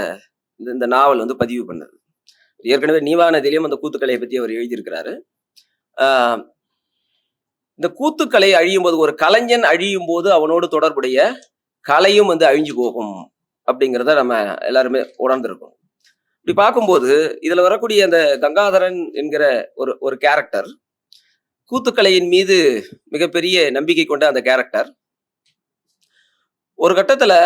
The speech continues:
அதனால வாழ முடியாது என்கிற சூழல்ல அதை விட்டுட்டு இன்னொரு தொழிலுக்கு மாறுறத வந்து பார்க்கிறோம். அதுதான் வந்து ஊதுவத்தி தொழில் அப்படிங்கிறது. இதுலயும் அவனால வந்து சக்சஸ்ஃபுல்லா வந்து செய்ய முடியல. கலை ஈடுபாடு கொண்டவர்களால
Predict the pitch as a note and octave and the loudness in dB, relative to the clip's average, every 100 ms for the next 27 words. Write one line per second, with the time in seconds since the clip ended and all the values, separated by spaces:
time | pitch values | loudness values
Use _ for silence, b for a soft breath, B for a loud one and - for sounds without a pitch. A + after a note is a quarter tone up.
0 | G3 F#3+ D#3+ F#3 A3+ F3+ E3+ A3 G#3+ F#3+ | 4 2 2 2 2 4 4 4 2 2
1 | G3 F#3 F#3+ F3+ D#3+ D#3 - E3+ D#3+ C3 | 4 4 2 -2 0 -2 -2 0 0 0
2 | A#2 C3+ D3 C#3+ - - C#3 C3 D#3 A3 | 0 2 2 0 -2 0 0 0 -4 -6
3 | C#3+ A#2+ C3 B2+ - _ _ _ _ - | -4 -4 -6 -10 -16 _ _ _ _ -6
4 | A3 C#4+ B3 - F3+ F3+ E3+ D3+ C#3 D3 | -2 2 2 2 2 0 -2 0 0 0
5 | B2+ C#3 C3 A2 F#2+ - - - _ _ | 0 -2 -2 -4 -10 -12 -16 -20 _ _
6 | _ _ - E3 F3 E3 D3 D3 D#3+ C3+ | _ _ -2 2 2 2 0 -2 0 0
7 | A2 G#2 G2+ F#2 - - - _ _ _ | -2 -8 -8 -10 -16 -20 -20 _ _ _
8 | _ _ _ _ _ F#3+ A3 A3 A3+ F3+ | _ _ _ _ _ 0 4 6 6 6
9 | E3+ F3 E3 D#3+ C#3 A#2 D3 - C3 C#3 | 4 4 2 2 2 -2 -4 -6 -8 0
10 | D3 C3 C#3 C#3+ C#3+ A2+ F2 D#2+ - _ | 0 0 -6 -4 -2 -2 -6 -16 -20 _
11 | _ _ _ - D#3+ G#3+ G#3+ G3 F#3+ G3+ | _ _ _ -2 2 2 2 0 0 2
12 | F3 F3 E3+ E3 A#2+ - C#3+ C#3+ D#3 C#3+ | 4 4 4 2 0 -4 -2 2 2 2
13 | A#2+ G#2 | 2 2